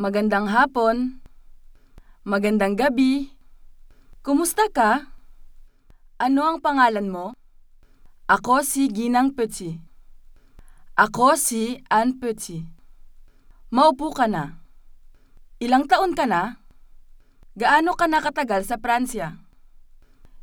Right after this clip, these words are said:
Ilang taon ka na dito? Nakatira ka ba sa malayo?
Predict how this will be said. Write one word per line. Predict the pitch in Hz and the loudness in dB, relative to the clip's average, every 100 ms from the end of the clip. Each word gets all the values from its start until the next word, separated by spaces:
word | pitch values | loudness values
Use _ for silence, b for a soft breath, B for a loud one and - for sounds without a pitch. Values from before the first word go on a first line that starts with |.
| - | -4
Ilang | 262 320 339 | 0 0 4
taon | 370 381 | 2 4
ka | 359 | 0
na | 320 233 | 0 -2
dito? | 202 165 170 233 - - - - - - _ - - | -6 -6 -6 -8 -14 -20 -20 -20 -20 -20 _ -20 -12
Nakatira | 220 262 370 392 381 | -4 -4 -2 -2 0
ka | 349 294 | 0 -2
ba | |
sa | 294 285 | -2 2
malayo? | 247 208 175 165 202 | 2 2 0 -2 -6